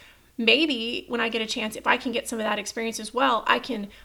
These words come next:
up my game in that area. So that's actually a good thing, because it can show you objectively where you might actually have some areas for improvement. And that's, I mean, we all want to get better, so that's not a bad thing if you find those.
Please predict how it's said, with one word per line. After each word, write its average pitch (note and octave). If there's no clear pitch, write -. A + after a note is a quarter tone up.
up -
my G#3
game A3
in G3
that -
area. A#3
So C#4
that's F4
actually F4+
a -
good C#4
thing, B3+
because C4+
it -
can B3+
show C4
you A#3+
objectively G#3
where D4
you C#4+
might C4+
actually C4+
have A#3
some G#3+
areas F#3+
for G#3
improvement. G3+
And A3+
that's, C4
I -
mean, G#3
we A#3+
all C4+
want B3
to G#3
get -
better, A3+
so A#3
that's B3+
not C4
a A3
bad G#3
thing A#3+
if F#3
you G3+
find G#3
those. -